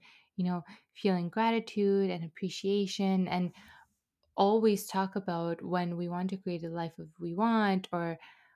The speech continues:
we want to, like, be closer to our dreams, we just wanna choose the next best feeling thing. So wherever we are, if we're feeling low, just choose the next best feeling thought,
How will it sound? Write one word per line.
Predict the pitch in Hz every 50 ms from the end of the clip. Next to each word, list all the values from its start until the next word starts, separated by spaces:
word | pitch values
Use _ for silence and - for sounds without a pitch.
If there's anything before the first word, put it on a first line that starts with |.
| _ _
we | - 185 185
want | 180 175 180 165 156 180 -
to, | - 185
like, | 170 160 - _
be | - 180
closer | - - 185 175 - -
to | - - -
our | 175 165
dreams, | 156 151 - - 220 220 208 190 180 175 - - -
we | 170 190 190
just | - 208 196 - -
wanna | 196 185 185 180 165 - - _ _ _ _
choose | - - - 202 196 190
the | - 185
next | 180 180 170 170 175 - - - - _
best | 175 170 165 - - - - -
feeling | - 175 170 170 165 170 170
thing. | 160 - 160 156 160
So | 156 - 180
wherever | 170 180 190 226 233 320 339 311
we | 254 214 190
are, | 175 170 165 165 180
if | 175 165 -
we're | 202 190
feeling | - - 233 220 202 185 175
low, | 170 170 165 160 151 156 175 214 220 - - - - - - - - _ _ _ _ _ - - -
just | - 240 233 - - -
choose | - - 240 226
the | - 226
next | 220 214 202 - - - _
best | - 190 185 - - - -
feeling | 190 180 180 180 170
thought, | - - 156 147 - - -